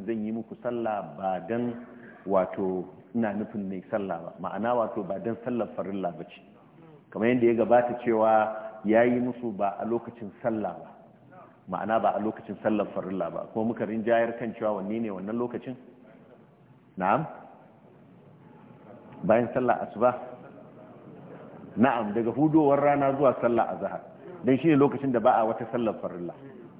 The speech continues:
A cikin lokuta gaba ɗaya lokacin da ba a wata sallar farilla shine daga fitowar rana zuwa sallar azhar. To a wannan lokacin sai don haka dole a ɗauki hadisin a wannan lokacin yayi. A,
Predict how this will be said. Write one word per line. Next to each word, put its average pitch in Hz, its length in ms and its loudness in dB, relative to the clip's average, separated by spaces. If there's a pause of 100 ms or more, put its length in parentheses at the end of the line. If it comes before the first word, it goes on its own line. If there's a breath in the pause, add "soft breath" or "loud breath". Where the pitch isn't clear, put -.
(320)
A 175 40 -12
cikin 120 240 -2
lokuta 120 380 2
gaba 101 300 0
ɗaya 135 120 -6
lokacin 131 340 -8
da 104 80 -6
ba 117 120 0
a 107 160 -4
wata 120 260 -10
sallar 131 280 -4
farilla 117 340 -6
shine 120 140 -8
daga 95 240 -8
fitowar 131 360 -4
rana 143 500 -6
zuwa 123 240 -4
sallar 95 280 -6
azhar. 92 280 -14 (720 loud breath)
To 110 80 2
a 87 100 6
wannan 113 260 4
lokacin 123 520 2
sai 123 340 4
don 120 140 2
haka 135 200 -4
dole 127 220 0
a 98 80 0
ɗauki - 260 -10
hadisin 117 400 -4
a 95 80 -4
wannan 101 240 -2
lokacin 110 440 -4
yayi. 78 140 -10 (640 loud breath)
A, 92 420 2